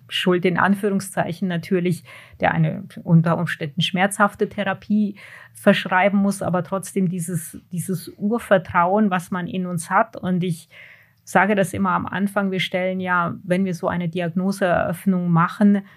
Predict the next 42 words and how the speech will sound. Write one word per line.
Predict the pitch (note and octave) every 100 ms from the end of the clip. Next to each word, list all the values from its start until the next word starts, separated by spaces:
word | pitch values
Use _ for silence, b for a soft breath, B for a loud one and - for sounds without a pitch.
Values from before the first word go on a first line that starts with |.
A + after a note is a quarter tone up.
| B B
das | F#3+ E3
Leben | F3+ G3 G3+
einer | F3+ F3
gesamten | E3+ F3 D#3+ F#3+
Familie | - F3 F3+ F3 F3
innerhalb | F3 E3 E3 E3
von | F3+ E3
Minuten | E3+ E3+ E3+ E3+
komplett | - D3+ D#3+ D#3 -
auf | D#3+
den | - E3+ -
Kopf. | - D3 -
Und | - E3
ich | E3
denke, | F3+ F#3 F#3
für | - -
alle | F#3 F3+
Eltern | - F3 F3+
ist | E3+ -
das | E3
fast | F#3 E3 -
etwas | E3 F3 E3
vom | F3
Schlimmsten, | D#3+ - F#3+ F#3 - F3
was | E3 E3 -
ihnen | D#3+ E3
überhaupt | D#3+ D#3 F3 -
passieren | F3+ D#3+ F3+ F3 F3+
kann. | F3+ F3+ F#3 G3+ B B B B B
Und | - F3
dass | F3+
sie | G3+
uns | G3 F#3+
dann | G3+ F3+
quasi | F3+ F3+ F3
das | F3 E3+
Leben | F#3+ G#3+ G#3
ihres | G3 G3 E3+ -
Kindes | G#3 G#3 F#3 E3+
innerhalb | F#3 E3+ E3+ E3
von | F3+ F3
Minuten | F3+ G3+ A3+ - G3+